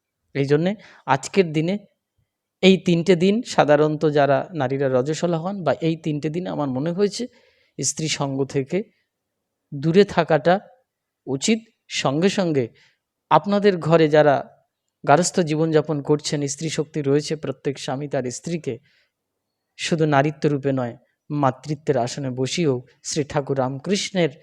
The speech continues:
পরিভাষায় বা তার চিন্তন শক্তি বা তার সাধনার ভাবধারার ভেতর থেকে কল্পনা করতে হবে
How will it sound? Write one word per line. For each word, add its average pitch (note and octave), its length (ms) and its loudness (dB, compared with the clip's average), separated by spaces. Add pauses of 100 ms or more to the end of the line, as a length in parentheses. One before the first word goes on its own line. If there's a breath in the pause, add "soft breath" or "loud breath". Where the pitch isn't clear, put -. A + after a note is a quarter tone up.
(220 soft breath)
পরিভাষায় D#3 580 2
বা C#3+ 100 2
তার C#3 260 -2
চিন্তন D#3 400 -2
শক্তি - 280 -6
বা C#3+ 120 0
তার C3+ 220 -2 (120)
সাধনার D3+ 520 2 (400 loud breath)
ভাবধারার D3 460 -2
ভেতর C#3 260 -4
থেকে C#3 260 -10
কল্পনা C3 440 -4
করতে C#3 280 -8
হবে C3 220 -4